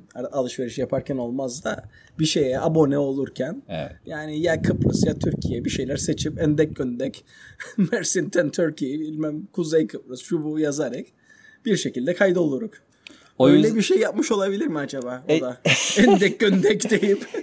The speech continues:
Speaker 2: Ya belki de şu, şu da olmuş
Speaker 1: Hmm.
Speaker 2: mudur? Yani Amerika'da bir akrabası, a-, tanıdığı bulup <laughs>
Speaker 1: "Abi sen yap bu işi ya bize."
Speaker 2: <laughs> Neyse adama da haksızlık da etmeyelim tabii ama yani ülkenin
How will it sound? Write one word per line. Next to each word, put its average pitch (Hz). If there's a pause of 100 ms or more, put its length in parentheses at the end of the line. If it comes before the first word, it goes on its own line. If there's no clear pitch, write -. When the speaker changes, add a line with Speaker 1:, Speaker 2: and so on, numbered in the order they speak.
Speaker 2:
Ya 135
belki 185
de 196
şu, 143
şu -
da 160
olmuş 156
Speaker 1:
Hmm. 143
Speaker 2:
mudur? 101
Yani 95
Amerika'da 117
bir 113
akrabası, 110
a-, 120
tanıdığı 104
bulup 113 (160)
<laughs> -
Speaker 1:
"Abi 208
sen 226
yap 208
bu 208
işi 185
ya 160
bize." 156 (520)
Speaker 2:
<laughs> -
Neyse 101
adama 85
da 95
haksızlık 80
da 95
etmeyelim 76
tabii 95
ama 123
yani 117
ülkenin 135